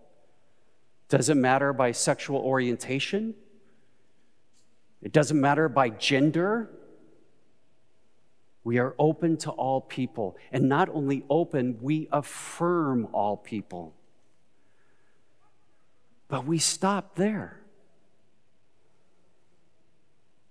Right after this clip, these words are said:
Individuals who have gotten frustrated with Christianity, individuals who have gotten frustrated with religion in general,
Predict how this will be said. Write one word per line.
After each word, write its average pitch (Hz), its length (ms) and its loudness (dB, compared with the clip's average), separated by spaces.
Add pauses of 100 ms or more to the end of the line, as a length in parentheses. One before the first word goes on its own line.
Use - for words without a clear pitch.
(600)
Individuals 185 960 6
who 160 220 2
have 139 140 2
gotten 160 300 2
frustrated 175 760 0
with 127 220 -2
Christianity, 143 920 0
individuals 185 720 4
who 170 120 4
have 135 140 2
gotten 160 260 0
frustrated 165 840 2
with 151 180 0
religion 156 520 2
in 123 260 0
general, 160 720 0